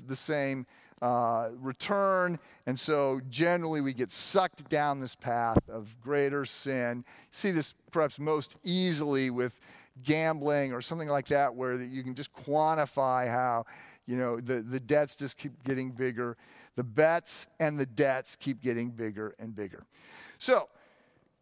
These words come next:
these are the three points about the heart. We are commanded in Mark chapter twelve to love God with all our heart.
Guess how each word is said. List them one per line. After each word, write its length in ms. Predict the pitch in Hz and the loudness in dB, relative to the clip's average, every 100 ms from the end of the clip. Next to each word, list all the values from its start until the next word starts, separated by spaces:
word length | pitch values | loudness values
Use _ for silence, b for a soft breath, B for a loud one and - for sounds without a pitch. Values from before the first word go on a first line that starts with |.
| _ _ _ _ _ - | _ _ _ _ _ 2
these 220 | 240 277 | 2 4
are 80 | 294 | 2
the 120 | 277 | 0
three 220 | - 262 | 0 -2
points 520 | 214 214 202 190 - - | 0 2 4 2 -2 -2
about 340 | 175 180 180 | 2 4 2
the 120 | 196 170 | 0 0
heart. 400 | 151 139 147 127 | 2 2 0 -2
We 140 | 156 | -2
are 100 | 139 | -2
commanded 600 | - 151 180 202 202 175 | -4 -2 2 2 0 -2
in 100 | 165 | 0
Mark 180 | 170 165 | 0 0
chapter 280 | 170 156 175 | -2 -4 -6
twelve 420 | - 135 131 123 | -2 2 2 0
to 80 | 120 | -2
love 300 | 135 190 175 | 2 2 4
God 240 | 175 165 | 2 2
with 100 | 143 | 0
all 440 | 151 185 214 208 202 | 2 4 4 6 6
our 400 | 196 190 185 175 | 4 4 4 4
heart. 540 | 185 190 147 - | 4 4 2 -4